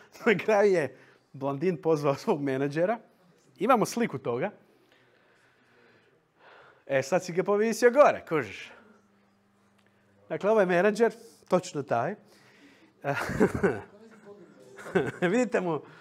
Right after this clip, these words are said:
ovoga, bio je presretan, uglavnom, menadžer je morao sjesti gore. I ono što je zapravo, da sad imate ono kompjuterski, da sad ovo kao film, sad bi trebao film stati onako ono,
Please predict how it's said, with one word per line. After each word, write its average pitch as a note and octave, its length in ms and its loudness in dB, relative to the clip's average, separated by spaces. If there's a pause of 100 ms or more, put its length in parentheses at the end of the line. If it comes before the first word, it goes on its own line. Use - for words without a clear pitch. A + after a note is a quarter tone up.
(380)
ovoga, D#3+ 600 2
bio G3 180 4
je E3 160 2
presretan, F#3 800 2
uglavnom, D3 540 2
menadžer D3+ 480 -2
je B2+ 200 0
morao C#3 640 4
sjesti D3 420 -2
gore. A#2+ 360 0 (720)
I C#3+ 120 0
ono E4 220 8
što - 140 2
je F3+ 120 6
zapravo, G3 440 4
da D3+ 120 -4
sad G#3+ 180 -4
imate G#3+ 300 0
ono G3+ 120 2
kompjuterski, E3+ 720 -4
da C#3 140 0
sad D3+ 260 -4
ovo D#3 160 2
kao B2+ 180 -2
film, G3 260 -2
sad F3 160 -2
bi D#3+ 60 -8
trebao E3 240 0
film E3 220 0
stati F#3 380 2
onako D3+ 340 0
ono, C#3+ 200 0